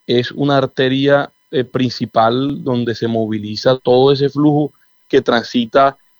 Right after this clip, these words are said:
entre los municipios del sur del departamento, Soledad, Malambo y, eh, y Barranquilla. Ahí, eh, a-, hay alrededor de ochenta y dos mil vehículos día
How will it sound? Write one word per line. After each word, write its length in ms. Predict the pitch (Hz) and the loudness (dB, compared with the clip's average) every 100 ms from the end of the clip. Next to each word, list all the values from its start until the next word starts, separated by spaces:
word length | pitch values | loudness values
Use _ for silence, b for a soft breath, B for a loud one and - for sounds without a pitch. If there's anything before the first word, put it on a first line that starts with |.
| 131 | -2
entre 220 | 123 123 | 0 2
los 160 | 117 | 2
municipios 440 | 110 113 107 110 135 | 0 -2 -2 -2 0
del 120 | 135 | 0
sur 180 | - 131 | -2 -2
del 160 | 139 | 0
departamento, 800 | 135 135 127 139 147 147 139 143 | 2 2 0 2 2 0 0 -2
Soledad, 640 | 131 - 139 143 139 135 139 | 0 2 2 4 4 4 2
Malambo 640 | 139 131 139 139 139 143 - _ _ _ | 0 0 0 -2 -8 -12 -16 _ _ _
y, 400 | - 156 160 160 - | -4 -2 0 -4 -6
eh, 540 | - 123 117 117 113 110 | -2 0 2 0 -2 -4
y 120 | 135 | -2
Barranquilla. 680 | 127 117 113 101 101 147 107 - _ | 0 2 0 -4 -6 -4 -6 -10 _
Ahí, 580 | 110 107 120 131 139 - _ _ | -10 -6 -2 -2 -2 -6 _ _
eh, 220 | - 120 - | -4 -4 -2
a-, 200 | 120 123 | -2 0
hay 220 | 117 120 | 2 2
alrededor 400 | 127 135 123 127 | 2 0 0 2
de 80 | 143 | 0
ochenta 400 | 143 143 131 123 | 0 -2 -4 -4
y 40 | |
dos 200 | 117 110 | -4 -6
mil 160 | 113 120 | -8 -8
vehículos 520 | 131 131 - 143 131 | -4 -4 -4 -6 -4
día 300 | 143 139 131 | -4 -4 -6